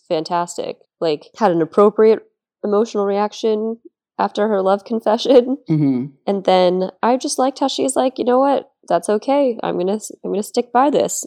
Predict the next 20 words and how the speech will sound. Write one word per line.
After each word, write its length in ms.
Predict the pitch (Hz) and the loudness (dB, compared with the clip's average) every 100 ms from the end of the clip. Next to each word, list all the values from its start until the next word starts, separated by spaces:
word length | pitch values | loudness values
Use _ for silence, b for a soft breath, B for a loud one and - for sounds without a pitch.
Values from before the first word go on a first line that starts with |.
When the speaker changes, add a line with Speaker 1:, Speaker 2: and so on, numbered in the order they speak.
| - | -10
Speaker 1:
It's 140 | - | -8
okay 260 | 190 - 247 | -6 -2 -2
if 100 | 226 | 0
I'm 120 | 202 | -2
a 80 | 202 | -2
little 200 | 214 208 | 0 0
ahead." 360 | 220 180 - _ _ | -2 -4 -6 _ _
Speaker 2:
Yeah. 280 | 156 139 104 - - | -2 -2 -2 -10 -4
Speaker 1:
It 80 | 226 | 0
was, 280 | 233 - - | 0 -2 -4
I 60 | 233 | -2
don't 140 | 254 | -2
know, 180 | 277 190 | 0 -2
it 80 | 175 | -4
was 220 | 185 - | -10 -10
really 180 | 190 196 | -8 -6
sweet 380 | - 208 208 - | -6 -6 -8 -8
to 120 | 180 | -12
see. 420 | - 233 180 165 _ _ _ _ _ _ | -10 -8 -8 -8 _ _ _ _ _ _
Speaker 2:
Yeah. 280 | 147 123 - | -4 -4 -6